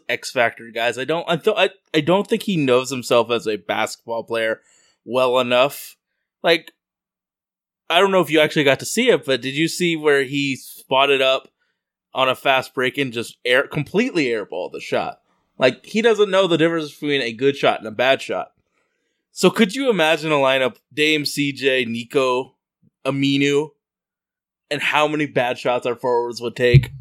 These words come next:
Like, I, I think Nico would have been fine if Zach Collins didn't exist and we didn't trade up for him and all that. But, like, now that we have Zach Collins and he's actually showing something, even though he's a rookie,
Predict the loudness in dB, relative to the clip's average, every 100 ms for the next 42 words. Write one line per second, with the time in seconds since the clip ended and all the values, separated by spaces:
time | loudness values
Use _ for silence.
0 | -4 -4 -6 -10 -10 -8 -8 -4 -2 -2
1 | -4 -4 -4 -6 -6 -8 -8 -10 -12 -14
2 | -10 0 0 2 0 0 0 0 0 2
3 | 2 2 0 -4 2 2 2 0 -2 -2
4 | -2 -4 -4 -4 -8 -14 -18 _ -4 -2
5 | -2 -4 -4 -4 -4 -4 -4 -2 -4 -4
6 | 0 2 4 4 2 -6 -6 -6 -4 0
7 | 2 2 0 -6 _ _ _ -4 0 0
8 | 2 2 4 4 2 2 2 2 2 4
9 | 2 -2 -6 0 0 0 -4 -4 -2 -2
10 | -2 -4 -4 -4 -6 -4 0 0 0 -4
11 | -6 -8 -10